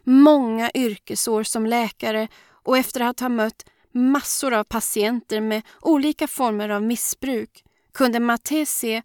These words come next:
att missbruket fungerade som en form av self-soothing, alltså som ett sätt att lindra sin ångest och inre smärta. Det är alltså ingen medveten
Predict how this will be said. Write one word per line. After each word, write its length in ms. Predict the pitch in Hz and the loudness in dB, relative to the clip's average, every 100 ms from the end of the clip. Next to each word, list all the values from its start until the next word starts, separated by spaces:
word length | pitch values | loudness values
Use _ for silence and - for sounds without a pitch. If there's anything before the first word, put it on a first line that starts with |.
| _ _ _ | _ _ _
att 180 | - 240 | -4 2
missbruket 960 | 269 302 - - 247 285 - 214 - - | 4 6 2 -4 -4 -4 -4 -10 -10 -20
fungerade 800 | - 240 220 254 269 226 214 240 _ _ | -6 -4 -2 -2 -2 -4 -8 -12 _ _
som 260 | - 247 233 | -4 0 0
en 220 | 233 233 - - | 0 -2 -10 -20
form 440 | - - 302 294 262 | -12 2 2 4 0
av 360 | 233 233 220 226 _ - | 2 2 0 -10 _ -2
self-soothing, 1200 | - 320 311 294 - - - 311 254 196 190 220 _ _ _ _ | 4 6 4 2 -2 -2 0 0 0 -2 -2 -6 _ _ _ _
alltså 320 | 247 262 277 - | -2 0 0 0
som 240 | - 285 269 | 0 0 0
ett 100 | - | -2
sätt 260 | 247 233 | -6 -2
att 160 | 240 233 | -4 0
lindra 440 | 277 269 220 233 | 0 2 0 -4
sin 200 | - 240 | -2 -4
ångest 600 | - 285 247 220 233 - | 0 0 0 -4 -8 -10
och 180 | 226 - | -10 -10
inre 400 | - 208 214 220 | -4 -4 -2 -4
smärta. 600 | 226 277 240 - - - 247 _ _ _ _ _ _ _ _ _ _ _ _ _ _ _ | -2 0 -2 -4 -16 -16 -16 _ _ _ _ _ _ _ _ _ _ _ _ _ _ _
Det 80 | 285 | 0
är 300 | 247 247 262 - - - - | 4 4 4 -2 -18 -18 0
alltså 300 | 247 240 262 | 2 2 2
ingen 380 | 277 247 220 240 | 2 4 4 4
medveten 920 | 294 254 214 214 285 294 - 208 | 4 2 -2 -2 -2 -2 -2 -4